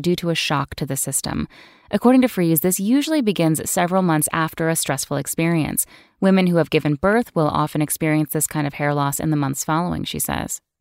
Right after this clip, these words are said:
In the case of coronavirus hair loss, this may be related to increased levels of cortisol, a stress hormone. Think of the life cycle of a follicle in three stages: growing, resting, and shedding.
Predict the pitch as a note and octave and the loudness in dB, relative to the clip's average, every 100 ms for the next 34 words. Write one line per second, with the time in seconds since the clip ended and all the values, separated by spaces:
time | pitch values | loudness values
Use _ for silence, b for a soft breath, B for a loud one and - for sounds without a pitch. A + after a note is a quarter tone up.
0 | _ B B B C4+ B3+ A#3+ C4+ C#4 B3 | _ B B B 6 6 6 2 2 0
1 | - F#3 F3+ G3 E3 D3 C#3+ - C#3 C3+ | 0 2 4 4 2 2 0 -2 -2 0
2 | C3+ C#3+ - F#3+ G3 G3 A3+ A3+ G#3+ E3 | -2 -2 -2 0 2 2 2 2 4 2
3 | D3 D3 D#3+ - F3 F#3 F#3 F3+ - C#3+ | 2 0 -2 0 0 0 -2 -2 -2 -2
4 | C#3 D3 C#3+ - C#3 C3+ C#3 C#3 - B | 0 -4 -6 -2 0 0 0 -2 -4 B
5 | B B E3 D#3+ E3+ D3 - C#3 D3 D#3 | B B 0 2 2 0 -2 -2 -2 -4
6 | - _ B B - C#4+ - A#3 G3+ G#3 | -8 _ B B 4 4 4 2 4 4
7 | F3+ E3 - D#3 D#3+ D#3 D3+ D3+ D#3 C#3 | 6 4 4 2 2 2 2 2 2 2
8 | C#3 C#3 C#3 - D#3 D#3+ F3+ G3 - D#3 | 2 2 0 2 0 2 2 2 2 0
9 | C#3+ - - - _ D#3+ D3+ E3+ B3 B3+ | 0 -2 -2 -6 _ 2 4 4 0 -2
10 | C#3+ C#3 - C#3 C#3 E3 D#3+ A3 - - | 0 0 2 0 0 0 2 2 0 -4